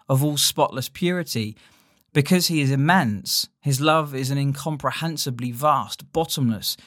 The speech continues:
shoreless sea before which we kneel in joyful silence, and from which the loftiest eloquence retreats confused and abashed.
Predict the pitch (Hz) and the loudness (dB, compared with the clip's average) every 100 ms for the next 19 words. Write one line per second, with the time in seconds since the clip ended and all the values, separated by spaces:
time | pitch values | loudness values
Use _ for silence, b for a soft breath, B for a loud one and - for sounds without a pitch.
0 | b - - 175 180 143 - - 185 170 | b -2 -2 0 -2 0 2 2 0 -2
1 | 117 120 180 175 131 - 143 143 147 165 | -4 -4 -4 -2 -2 -4 -6 -2 0 0
2 | 165 117 - B B 151 147 175 185 190 | 0 -2 -6 B B 0 2 2 0 0
3 | 160 147 - 156 185 131 117 - - B | -2 -2 0 4 4 4 2 0 -8 B
4 | B B 151 151 - 233 208 139 135 - | B B 0 0 2 4 6 4 2 -2
5 | - 151 180 - 160 143 160 175 175 135 | -2 -2 -2 -2 -6 -2 0 0 0 0
6 | 120 131 131 - - 175 - - 143 - | 0 -2 -4 -2 0 0 -2 0 0 0
7 | - 180 170 131 110 - 123 117 147 156 | -4 -4 0 0 -2 -4 -4 4 6 6
8 | 113 117 - - - | 4 -4 -8 -8 -14